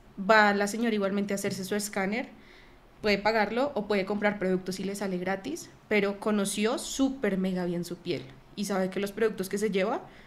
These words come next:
son los productos recontra mega indicados para que ella necesita.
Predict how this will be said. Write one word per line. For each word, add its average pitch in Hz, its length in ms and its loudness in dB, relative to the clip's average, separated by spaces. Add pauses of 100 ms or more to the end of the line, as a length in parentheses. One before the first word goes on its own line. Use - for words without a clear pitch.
(160)
son 202 180 -2
los 190 120 -2
productos 185 760 0 (240)
recontra 196 680 -2
mega 185 260 2
indicados 175 720 -4 (220)
para - 160 -4
que 226 140 6
ella 190 160 6
necesita. 190 560 0